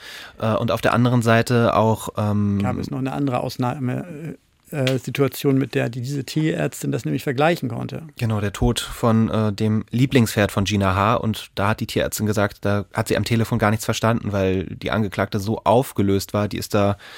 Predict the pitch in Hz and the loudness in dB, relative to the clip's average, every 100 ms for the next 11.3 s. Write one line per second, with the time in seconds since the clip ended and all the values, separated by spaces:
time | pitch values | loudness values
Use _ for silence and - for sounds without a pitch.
0 | - - - 107 101 107 113 - - 107 | -18 -8 0 2 4 4 4 0 2 4
1 | 104 117 113 95 123 - 139 - 143 160 | 4 4 4 4 4 4 0 4 4 4
2 | 160 - 117 110 110 - - 104 113 104 | 0 0 2 2 0 -2 -6 -2 -2 -2
3 | 98 95 - - - - _ _ _ - | -2 -4 -6 -8 -8 -12 _ _ _ -10
4 | 110 107 101 78 107 117 120 120 - _ | -6 -2 0 0 2 4 4 2 -2 _
5 | - - 107 117 120 - 101 120 113 - | -10 0 4 4 2 -6 -8 -2 -2 0
6 | 113 107 110 104 - - 101 101 123 143 | -2 -2 -4 -4 -6 -8 -8 -4 -2 2
7 | 131 104 95 104 107 95 - - - 117 | 2 2 -2 -2 0 -2 -6 -12 0 2
8 | 110 - 120 135 127 135 110 123 110 - | 2 2 6 6 6 2 0 0 0 -2
9 | _ 110 110 123 - - - 110 104 107 | _ 2 2 2 0 -6 -6 0 0 0
10 | 104 - - _ _ - 107 101 107 104 | -6 -8 -16 _ _ -10 -4 2 2 4
11 | 104 104 | 2 2